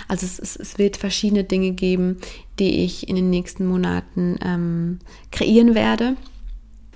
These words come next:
Ich habe schon ganz viele Ideen. First of all, ich werde die Woman Wisdom Membership, ähm, relaunchen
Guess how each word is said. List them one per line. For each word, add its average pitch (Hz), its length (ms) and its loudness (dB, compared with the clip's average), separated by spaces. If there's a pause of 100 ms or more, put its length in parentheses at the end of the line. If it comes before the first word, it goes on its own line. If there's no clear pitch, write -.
(380)
Ich - 80 -8
habe - 100 -8
schon 196 120 2
ganz 190 220 2
viele 196 200 2
Ideen. 175 420 2 (360)
First - 380 2
of 196 140 2
all, 180 280 2
ich 180 220 -4
werde 190 460 2 (420)
die 175 180 0
Woman 185 260 2
Wisdom 185 300 0
Membership, 175 720 -2
ähm, 175 540 -4 (240)
relaunchen 180 800 2